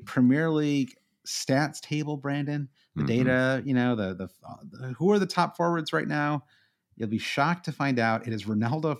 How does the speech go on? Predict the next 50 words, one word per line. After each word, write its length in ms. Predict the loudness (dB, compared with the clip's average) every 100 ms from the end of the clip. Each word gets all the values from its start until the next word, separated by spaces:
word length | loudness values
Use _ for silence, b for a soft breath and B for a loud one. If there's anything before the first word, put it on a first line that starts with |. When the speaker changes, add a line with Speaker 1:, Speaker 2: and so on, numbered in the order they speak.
| -2
Speaker 1:
first 320 | -2 -2 -4
and 100 | -6
Harry 220 | -4 -4
Kane 280 | -4 -6 -6
second. 420 | -8 -10 -10 -14 B B B B B 0
Finally 320 | 2 4 2
happened. 400 | 0 -4 -6 -10 -10
Took 220 | -10 -4
thirty 240 | -2 0
weeks. 160 | -2 -4
Speaker 2:
Incredible. 580 | -4 -2 -2 -2 -4 -6 B B B
Speaker 1:
Yep. 260 | -8 -6 -8 _ -18 -10
Yep. 300 | -8 -8 -12 _ _
Speaker 2:
Yeah, 140 | 4 6
hat 240 | 6 4
trick 300 | 4 0 4
will 140 | 6 6
do 220 | 6 4
that. 280 | 4 0 -4 -16 -8
I 40 |
think 120 | 0
he 100 | 4
was 180 | 6 6
like, 180 | 2 2
li-, 380 | 2 2 0 -2
so 160 | 2 4
what, 120 | 4
is 140 | 4
he 100 | 6
on 160 | 6 8
el-, 240 | 6 4 4
eleven 580 | 4 6 6 6 4 4
goals 420 | 6 6 4 2
now 320 | 2 4 4
for 160 | 2 0
the 400 | 2 4 4 0
Premier 320 | -2 2 4 4
League 240 | 2 0
season, 380 | 0 2 2 0
I 80 | 0
think? 360 | -2 -2 -2
Uh, 160 | -2 -4 -8 -20 -4
Speaker 1:
Think 220 | 0 0
so. 260 | 0 -2 0
I 60 |
think 160 | -2 -4
he's 100 | -8
tied 380 | -6 -2 0 0
with, 320 | -2 -4 -4
uh, 240 | -4 -4